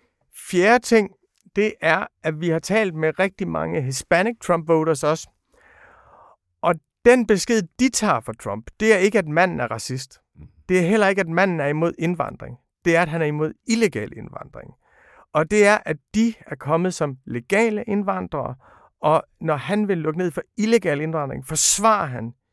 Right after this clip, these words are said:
Speaker 1: i virkeligheden dem mod de forkerte. Derfor er det heller ikke en europæisk indvandringsdebat, de har i U S A. Den er ikke for eller imod indvandring. Den handler om illegal indvandring over for legal indvandring. Og den sidste ting, og så stopper jeg,
Speaker 2: Mhm.
Speaker 1: men det er,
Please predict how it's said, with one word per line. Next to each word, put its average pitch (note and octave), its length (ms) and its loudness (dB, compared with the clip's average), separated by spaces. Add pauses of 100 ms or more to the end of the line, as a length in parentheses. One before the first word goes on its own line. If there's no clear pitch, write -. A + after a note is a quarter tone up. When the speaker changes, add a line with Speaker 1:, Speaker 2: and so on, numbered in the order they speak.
(180)
Speaker 1:
i D3+ 80 -2
virkeligheden C#3+ 680 -2 (280)
dem F3 240 2 (320)
mod C#3 180 -2
de C#3 180 -8
forkerte. C3 480 -4 (460)
Derfor G3+ 260 2
er F3 100 -2
det E3+ 140 -2
heller F#3+ 200 0
ikke G3 160 0
en G3 120 -4
europæisk D#3+ 580 -4
indvandringsdebat, B2 880 -4
de C3+ 60 -8
har A#2 160 -6
i G#2+ 80 -6
U A2+ 120 -8
S A#2 100 -10
A. C#3+ 80 -4
Den D3+ 140 -2
er E3 40 0
ikke E3+ 120 -4
for F3+ 160 2
eller E3+ 120 2
imod D3+ 200 0
indvandring. D3+ 520 -6 (520)
Den C#3+ 140 0
handler D#3+ 220 0
om D3 140 -4
illegal G3 420 2
indvandring F3 540 -4
over D3 180 -2
for C#3+ 240 -6 (180)
legal C#3 420 -6
indvandring. G2+ 500 -12 (880)
Og D#3 100 -2
den F3 80 -4
sidste B3+ 360 -2
ting, F#3 260 -2 (100)
og C#3+ 100 -4
så E3 120 -4
stopper G3+ 280 6
jeg, C3 120 2 (300)
Speaker 2:
Mhm. E2+ 120 -16
Speaker 1:
men E3+ 200 4
det A3 260 2
er, F3+ 140 4